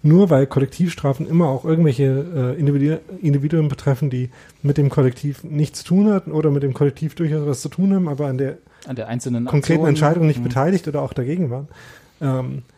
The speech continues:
Speaker 1: nur weil die jetzt quasi ungerechterweise bestraft werden, folgt daraus ja noch nicht, dass es eine andere Entscheidung gegeben hätte, die in dieser Dimension besser gewesen wäre. Also
Speaker 2: Das ist richtig, ja. Das ist, das ist eine relativ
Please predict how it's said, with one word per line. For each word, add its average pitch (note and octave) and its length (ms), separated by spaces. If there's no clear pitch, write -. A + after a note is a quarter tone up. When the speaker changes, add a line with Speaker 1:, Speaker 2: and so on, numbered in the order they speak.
Speaker 1:
nur F3 220
weil F3 100
die D#3+ 120
jetzt F3+ 220
quasi C3+ 320
ungerechterweise C#3 1120
bestraft C3+ 460
werden, D3 260
folgt D3 340
daraus D3 380
ja C3+ 80
noch C3 140
nicht, C#3 300
dass B2 140
es A#2+ 60
eine C3+ 140
andere D3+ 280
Entscheidung B2 400
gegeben C3+ 360
hätte, C3 260
die C#3 280
in D#3 220
dieser C#3+ 320
Dimension C3 500
besser C#3+ 280
gewesen G#2 360
wäre. A2+ 220
Also C3 140
Speaker 2:
Das A3+ 120
ist C4+ 160
richtig, - 280
ja. - 40
Das - 380
ist, - 440
das - 280
ist D#3+ 180
eine D3 220
relativ D3+ 400